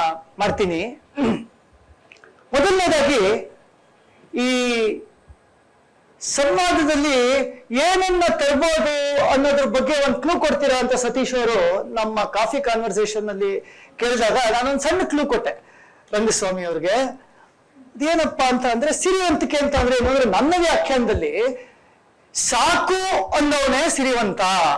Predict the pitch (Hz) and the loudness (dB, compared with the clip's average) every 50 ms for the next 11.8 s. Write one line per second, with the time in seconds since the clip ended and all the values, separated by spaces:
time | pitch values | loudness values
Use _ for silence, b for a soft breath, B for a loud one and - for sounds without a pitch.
0 | - - - - 185 165 - 240 180 175 160 - - - - - - - - - | -2 -8 -10 -8 -6 -2 -2 0 0 0 -2 -4 -6 -12 -14 -20 -20 -20 -20 -20
1 | - - - - _ - - - - - - - - - - - - - - - | -20 -20 -20 -20 _ -20 -18 -18 -16 -16 -16 -16 -16 -16 -14 -14 -12 -14 -14 -16
2 | - - - - - - - - - - - - - - - - - - - - | -14 -14 -12 -12 -12 -12 -14 -14 -14 -16 -16 -14 -14 -14 -14 -14 -18 -16 -14 -14
3 | - - - - - - - - - - - - 156 147 440 508 294 - - 339 | -14 -16 -18 -16 -16 -16 -16 -20 -20 -14 -14 -12 -6 -4 -2 0 0 0 0 0
4 | 320 294 294 311 311 320 339 381 381 320 - - 214 208 226 262 311 302 302 277 | 0 0 -2 -2 0 -2 -2 0 0 -2 -2 -4 -2 -2 0 0 0 0 0 0
5 | 285 269 226 - 262 233 208 180 165 185 214 233 240 - _ _ _ _ _ _ | -2 -2 -2 -2 -2 -4 -4 -4 -8 -10 -12 -14 -16 -20 _ _ _ _ _ _
6 | _ - 226 254 247 277 294 285 277 277 277 277 277 285 214 214 269 277 269 294 | _ -2 -2 0 0 2 0 0 2 0 0 0 0 0 0 0 0 2 2 0
7 | 294 269 269 262 233 - 254 233 - - 247 220 226 208 165 165 208 247 247 B | 0 0 -2 -2 -4 -4 -4 -6 -6 -6 -8 -6 -4 -4 -4 -4 -4 -6 -6 B
8 | B B B B - 226 226 311 311 - 370 339 320 302 302 302 294 294 302 349 | B B B B -2 0 0 0 2 2 2 2 2 2 2 0 0 0 0 0
9 | 370 359 359 - - - - - - 254 254 269 285 277 269 254 240 233 226 226 | 0 0 -2 -4 -10 -16 -10 -2 -2 0 2 2 2 2 2 2 2 2 0 0
10 | 226 220 220 220 220 240 226 233 240 220 214 202 190 - 220 214 214 196 170 208 | 0 -2 -4 -2 -2 -2 -2 0 0 0 0 0 0 0 -2 -2 0 0 0 0
11 | 208 190 190 180 196 247 262 349 349 269 190 175 208 262 277 | 0 0 2 2 2 2 2 2 2 2 2 2 2 2 0